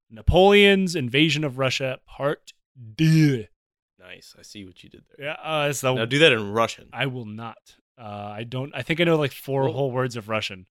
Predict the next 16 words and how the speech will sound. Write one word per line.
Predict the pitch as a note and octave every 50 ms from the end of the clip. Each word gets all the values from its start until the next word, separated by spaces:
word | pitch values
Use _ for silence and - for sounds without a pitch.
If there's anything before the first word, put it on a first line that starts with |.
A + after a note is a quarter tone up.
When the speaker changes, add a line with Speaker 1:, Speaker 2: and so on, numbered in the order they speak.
| _ _
Speaker 2:
what's | - A#2 - -
that? | G2 - _ _ _ _ _ _ _ _ _ _
Speaker 1:
Uh, | B2+ A#2 A2+ A2+ A2+ A2+ A2+ B2+ - -
I, | B2 C#3+ D3+ E3 - _ _ _ _ -
I | A#2+ C#3+ D3+ C3+ B2
think | - - - F3+ F#3 -
they're | - A#3
mostly | G3+ F#3 G3+ G3 - - C#3+
swear | B2 - - - A#2 A2 G#2+
words, | G2+ G2 G2 G2 F#2+
and | A2 G#2+
I | G#2+
can't | G2+ - A2 A2
remember | G2 G2 G2 F#2+ F#2 F#2
them | F#2+ F#2+ F#2+
all. | F#2 F#2 F#2+ _